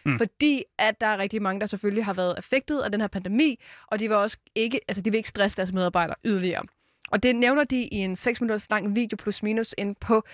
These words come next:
Speaker 2: øh, Minecrafts YouTube-kanal. Og man kan altså bare hoppe ind og se den. De snakker meget omkring, hvad der kommer til at ske i den nye opdatering,
Speaker 1: Mm.
Speaker 2: og selvfølgelig også, hvorfor, hvis man er interesseret i lidt flere detaljer.
Speaker 1: Så Mojang, de spiller sådan cool cop?
Speaker 2: Det vil jeg sige. Det vil jeg faktisk sige.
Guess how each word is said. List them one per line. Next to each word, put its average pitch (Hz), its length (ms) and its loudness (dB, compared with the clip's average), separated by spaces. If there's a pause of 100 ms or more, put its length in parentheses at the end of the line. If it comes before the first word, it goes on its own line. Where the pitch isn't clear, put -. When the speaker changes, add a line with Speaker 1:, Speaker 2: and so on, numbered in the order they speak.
(300)
Speaker 2:
øh, 196 120 2
Minecrafts 185 520 0
YouTube-kanal. 190 680 2
Og 185 60 2
man 208 80 2
kan 277 80 4
altså 262 140 2
bare 240 140 4
hoppe 247 180 -2
ind 240 80 0
og 220 60 -2
se 285 280 0
den. 269 140 -2 (280)
De 254 60 0
snakker 233 360 2
meget 226 340 4
omkring, 220 280 0
hvad 180 80 -2
der 185 60 -4
kommer 180 140 -8
til - 60 -12
at 185 60 -10
ske 302 320 0
i - 20 -4
den 240 120 0
nye 240 100 6
opdatering, 233 560 0
Speaker 1:
Mm. 135 100 0
Speaker 2:
og 190 200 0 (180)
selvfølgelig 208 400 0
også, 196 180 -2
hvorfor, 196 360 0
hvis 190 180 -2
man 190 120 -2
er 175 40 -2
interesseret 190 440 -4
i 214 100 -2
lidt 190 200 0 (200)
flere 185 300 2 (140)
detaljer. - 540 -2 (320)
Speaker 1:
Så - 140 2
Mojang, 160 420 4
de 156 60 0
spiller 147 260 2
sådan 117 340 -2 (260)
cool 131 200 0
cop? - 200 -2 (460)
Speaker 2:
Det 330 60 6
vil 403 160 6
jeg - 60 0
sige. 339 280 4 (720)
Det 285 100 2
vil 339 60 4
jeg 311 100 2
faktisk 294 360 -2
sige. 277 260 -2